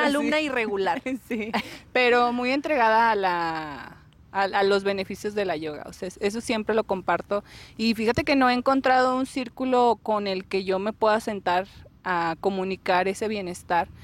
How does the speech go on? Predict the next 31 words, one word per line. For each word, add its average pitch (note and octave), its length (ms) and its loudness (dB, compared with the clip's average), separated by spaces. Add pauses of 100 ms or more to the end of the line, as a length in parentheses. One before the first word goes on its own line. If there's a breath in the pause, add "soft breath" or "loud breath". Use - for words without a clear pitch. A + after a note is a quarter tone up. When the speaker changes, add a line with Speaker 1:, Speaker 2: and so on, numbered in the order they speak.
(440 loud breath)
Speaker 1:
porque, F3 1120 -2 (200)
no A3+ 160 0
sé, D#4+ 160 0
mi, B3+ 160 0
mi A3 140 0
círculo B3+ 340 0
cercano A3+ 380 0
de A3+ 80 0
momento G3 400 -2
no F#3+ 140 -2
practica G3 440 -2
yoga, F#3 220 0
a G3+ 40 4
excepción E3 460 -6
de F3 100 -4
ti, F3+ 200 -8
que F3+ 140 -4
ya E3 120 0
tuviste F3+ 380 -4
hoy E3 100 0
la F3 80 -4
experiencia. F#3+ 480 2
Speaker 2:
Ay, G3 140 -2
estuvo G3 560 -6
fenomenal. E3+ 600 -6 (200)
Definitivamente F#3 880 -2
es G3+ 160 -2
algo G3+ 240 0
que F#3+ 300 -2
estoy G3 180 -4
considerando. F3+ 680 -4